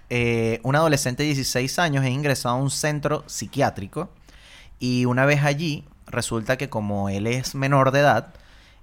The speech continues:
el ala de, de los adolescentes o de los menores de edad está como en reconstrucción y le toca compartir salas con adultos. Entonces, claro, eh, a mí me parece que es una película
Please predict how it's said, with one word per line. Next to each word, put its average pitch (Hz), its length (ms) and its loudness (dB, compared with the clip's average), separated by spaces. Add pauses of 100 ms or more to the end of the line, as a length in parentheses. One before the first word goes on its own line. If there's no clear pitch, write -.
el 113 340 -4
ala 131 420 4
de, 117 560 -2 (300)
de 110 100 -2
los 110 140 -2
adolescentes 107 760 -2
o 127 140 -2
de 107 80 -2
los 95 120 -4
menores 107 360 -4
de 147 60 0
edad 151 340 -2
está 107 320 -4
como 131 180 -2
en 127 60 -4
reconstrucción 107 880 -4 (400)
y - 80 -6
le 120 120 0
toca 117 260 -4
compartir 131 760 -2
salas 151 560 0
con 117 200 -4
adultos. 107 760 0 (320)
Entonces, 110 1120 -4
claro, 98 340 -2 (600)
eh, - 180 -18
a 117 120 -4
mí 135 80 -2
me 196 100 0
parece 156 300 0
que 185 60 -6
es 165 40 -4
una 185 160 -4
película 160 720 -4